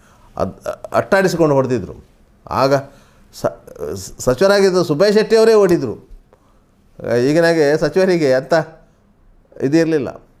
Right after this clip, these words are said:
ಆ ರೀತಿಯ ಅಧಿಕಾರಿಯಾಗಿದ್ದರು ಮಿತ್ರ ಹೆರಾಜೆ. ಅದರಿಂದಾಗಿ ಆ ಮಿತ್ರ ಹೆರಾಜೆ ಅವರ ಅಲ್ಲಿ ಆ್ಯಂಟನಿ ಡಿಸೋಜನ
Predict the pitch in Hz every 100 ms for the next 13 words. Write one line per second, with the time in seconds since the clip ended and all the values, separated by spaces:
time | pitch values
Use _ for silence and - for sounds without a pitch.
0 | - - 131 208 208 196 - _ _ _
1 | _ 131 160 170 160 131 113 104 101 95
2 | 90 87 113 131 120 95 73 - _ _
3 | 87 98 113 101 80 107 113 113 165 160
4 | 151 143 127 127 - _ _ _ _ _
5 | _ _ _ _ 104 139 175 127 101 151
6 | 202 208 185 170 165 147 139